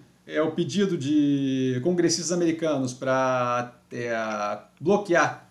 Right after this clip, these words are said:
a venda de armamentos pra essa, pra Arábia, pra Arábia Saudita depois da, do corte ali da produção de óleo, tá? Feita pela opec, ou opep, como vocês preferirem. É, por que eu coloquei isso aqui? Porque começam, começamos a ter aí um conflito geopolítico leve, light, diplomático ainda,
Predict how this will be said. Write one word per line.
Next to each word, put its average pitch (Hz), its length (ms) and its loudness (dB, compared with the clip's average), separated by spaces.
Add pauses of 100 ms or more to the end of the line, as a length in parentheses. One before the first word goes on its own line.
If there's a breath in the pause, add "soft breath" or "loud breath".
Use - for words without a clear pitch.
(180)
a 135 120 0
venda 160 320 2
de 131 180 -2
armamentos 135 560 -2
pra 139 200 0
essa, 139 320 0
pra 139 160 -2
Arábia, 143 240 0
pra 143 160 0
Arábia 151 220 4
Saudita 139 440 -4
depois 127 340 0
da, 127 320 2
do 117 140 -8
corte 151 400 0
ali 131 80 -2
da 131 100 -4
produção 131 300 -6
de 151 100 -2
óleo, 190 260 2 (540 soft breath)
tá? 117 160 -2
Feita 127 240 -2
pela 139 160 -4
opec, 151 400 0
ou 107 60 -4
opep, 117 400 -2
como 120 180 -10
vocês 107 220 -10
preferirem. 170 560 -2 (380 loud breath)
É, 151 220 8
por 156 140 0
que 196 60 6
eu 190 100 4
coloquei 180 320 2
isso - 120 0
aqui? 127 260 -8
Porque - 320 -10
começam, 175 720 2
começamos 185 440 2
a 175 80 4
ter 165 160 0
aí 151 160 2
um 165 260 -6
conflito 165 640 -2
geopolítico 165 880 0
leve, 156 400 4
light, 143 420 0
diplomático 143 640 -2
ainda, 151 300 -6